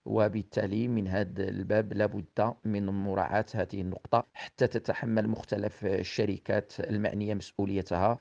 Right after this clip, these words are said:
فيما يتعلق بتحقيق الإنصاف على، آه، مستوى هذه النقطة المتعلقة بتعميم، آه، نفس الصبيب ونفس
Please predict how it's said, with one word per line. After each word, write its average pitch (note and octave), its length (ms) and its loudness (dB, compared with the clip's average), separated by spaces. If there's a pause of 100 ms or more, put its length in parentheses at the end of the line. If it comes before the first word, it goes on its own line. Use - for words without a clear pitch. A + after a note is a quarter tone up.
فيما A2 320 2
يتعلق G2+ 720 0 (100)
بتحقيق G#2+ 640 -4 (140)
الإنصاف G#2 600 -4
على، G#2+ 340 2 (360)
آه، G#2+ 220 2
مستوى G#2 520 -2
هذه F#2+ 680 0
النقطة G2+ 680 0
المتعلقة G#2 800 0 (340)
بتعميم، G#2+ 800 0
آه، G2 300 0
نفس A2 340 -2
الصبيب G2+ 640 0
ونفس G#2 480 -4